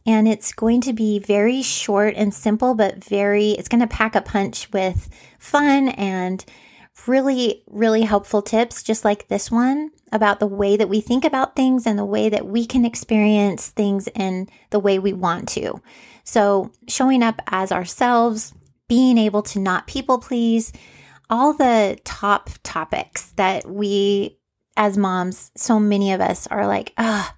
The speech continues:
I wish we could deal with this in a different way." I will show you that. I'm gonna do the top five, and I've done a little, a little research on what the top five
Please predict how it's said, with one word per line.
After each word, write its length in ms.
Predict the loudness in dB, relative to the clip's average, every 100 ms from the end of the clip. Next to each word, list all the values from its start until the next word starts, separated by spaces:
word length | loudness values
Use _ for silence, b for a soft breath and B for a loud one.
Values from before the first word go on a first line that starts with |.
| _ _
I 80 | 2
wish 220 | 2 2
we 60 | -2
could 260 | -2 -6 -2
deal 240 | 2 2
with 180 | 2 0
this 240 | -4 -4
in 100 | -4
a 80 | -4
different 320 | -4 -8 -4
way." 320 | -2 -2 -4 B B B B
I 100 | 0
will 100 | 0
show 240 | 0 0 2
you 180 | 2 0
that. 240 | -2 -2
I'm 160 | -4 -2
gonna 200 | 0 0
do 180 | 0 0
the 100 | -2
top 360 | -2 -2 -4
five, 480 | -4 0 2 0 -2
and 180 | -2 -4
I've 120 | -2
done 160 | -2 0
a 60 |
little, 400 | 0 2 2 0 B B B B B
a 60 | 0
little 220 | 2 2
research 580 | 2 0 0 -4 -2 -2
on 200 | 0 0
what 200 | 0 0
the 80 |
top 260 | -2 -2 -2
five 500 | 0 2 0 -4